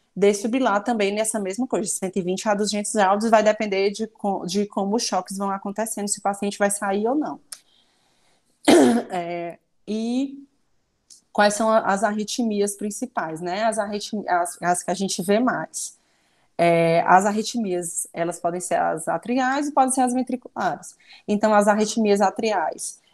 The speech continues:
é, a gente vê paciente com taque supraventricular,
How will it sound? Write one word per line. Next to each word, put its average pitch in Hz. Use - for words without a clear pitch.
é, 175
a 180
gente 185
vê 190
paciente 190
com 196
taque 180
supraventricular, 226